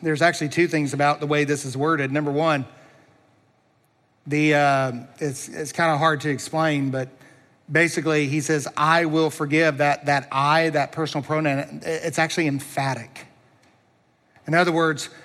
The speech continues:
it's in a position in the Hebrew text that, that really draws it out, says that,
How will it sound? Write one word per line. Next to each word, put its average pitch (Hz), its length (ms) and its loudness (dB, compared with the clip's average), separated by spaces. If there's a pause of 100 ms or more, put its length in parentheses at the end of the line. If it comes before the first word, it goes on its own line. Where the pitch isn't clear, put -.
(140)
it's 175 260 2
in 185 160 6
a 190 140 6
position 180 680 2
in 160 120 2
the 156 60 2
Hebrew 165 380 2
text 180 400 2
that, 165 360 -4
that 170 180 4
really 208 540 6
draws 190 680 4
it 190 80 4
out, 185 540 4 (720)
says 208 460 6
that, - 600 2